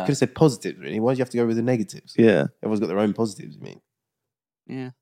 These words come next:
Speaker 1: <laughs> They're all mostly negative. All right. Um, what about you, Harry?
Speaker 2: Uh, I would keep, wait, what? <laughs>
Speaker 1: You, the thing is, you need to know your best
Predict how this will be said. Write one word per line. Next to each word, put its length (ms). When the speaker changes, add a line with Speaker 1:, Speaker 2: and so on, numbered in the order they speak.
Speaker 1:
<laughs> 160
They're 140
all 80
mostly 400
negative. 320
All 120
right. 300
Um, 400
what 120
about 120
you, 120
Harry? 260
Speaker 2:
Uh, 360
I 180
would 340
keep, 320
wait, 200
what? 200
<laughs> 200
Speaker 1:
You, 160
the 440
thing 220
is, 180
you 80
need 200
to 60
know 120
your 180
best 400